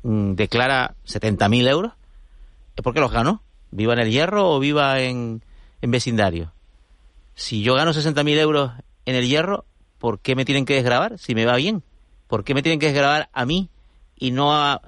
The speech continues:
insisto, a un fontanero herreño que viva en la cuesta? Y segunda cuestión, eh, el Hierro y La Gomera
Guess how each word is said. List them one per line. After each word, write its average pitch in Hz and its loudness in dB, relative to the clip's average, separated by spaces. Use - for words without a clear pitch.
insisto, 160 -2
a 113 2
un 113 -6
fontanero 139 0
herreño 151 0
que 139 -2
viva 147 2
en 147 4
la 147 2
cuesta? - -4
Y 120 -8
segunda 147 0
cuestión, 120 -2
eh, 107 2
el 110 0
Hierro 156 2
y - 2
La 190 4
Gomera 185 0